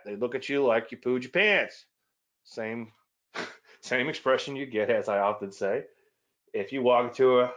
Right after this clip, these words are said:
Starbucks and ask for a cup of coffee, you know? So that was two thousand, obviously two thousand and seven, the beginning of the bear market there, another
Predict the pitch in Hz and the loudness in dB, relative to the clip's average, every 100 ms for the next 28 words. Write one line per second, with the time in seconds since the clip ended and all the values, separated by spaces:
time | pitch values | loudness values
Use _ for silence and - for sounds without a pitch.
0 | - - - 202 180 135 - 120 113 123 | -12 -2 4 6 6 4 2 -2 -2 -2
1 | 156 156 156 185 262 285 277 - - 208 | -4 -2 -2 2 4 4 2 -6 -6 0
2 | 180 220 - _ _ _ - 160 151 156 | 2 2 -4 _ _ _ 2 4 6 6
3 | 180 185 165 - - - 185 165 151 151 | 4 2 -2 -8 -12 -4 -2 4 6 6
4 | 151 147 151 147 131 - - 117 131 - | 4 2 -6 -8 -16 -20 -10 -8 -8 -12
5 | 123 135 127 120 123 117 110 110 - 135 | -14 -4 0 2 2 0 -8 -10 0 2
6 | 131 127 127 127 _ _ - 110 113 110 | 2 0 -6 -12 _ _ -20 -8 -6 -6
7 | 101 107 107 107 101 104 123 123 117 113 | -4 -4 -2 -4 -6 -2 2 2 2 2
8 | 110 | 2